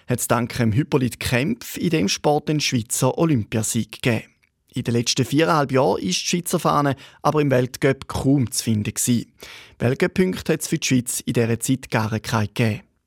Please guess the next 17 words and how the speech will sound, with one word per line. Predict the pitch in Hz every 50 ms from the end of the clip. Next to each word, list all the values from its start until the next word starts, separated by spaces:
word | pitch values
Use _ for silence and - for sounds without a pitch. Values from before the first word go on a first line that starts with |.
| _ -
Bis | 160 165 -
jetzt. | 131 - - - - - - - _ _ - - - - - - - - - _ -
Der | - 117
zweiundzwanzigjährige | - - 131 143 175 208 - - 185 151 151 180 - - - 131 123 127 123 - - -
Glarner | - 123 117 120 143 160 151 135
Pascal | - - 123 120 113 - - - 117 113
Müller | 110 117 131 156 160 151 127
aus | 117 110 - - -
Oberurne | - 139 139 - 175 165 170 180 175 165 160 147 131 - - - - _ _
hat | - - - -
sich | 143 - 123
nämlich | 117 117 117 113 110
die | 117 - -
allerersten | 120 120 127 139 147 127 127 123 117 - - 117 -
Punkte | - 135 143 151 - - - - -
beim | - 117 110 107
Weltcup-Saisonstart | 120 123 131 - - 123 117 - - - - 123 135 - 151 143 131 - - 131 120 120 - -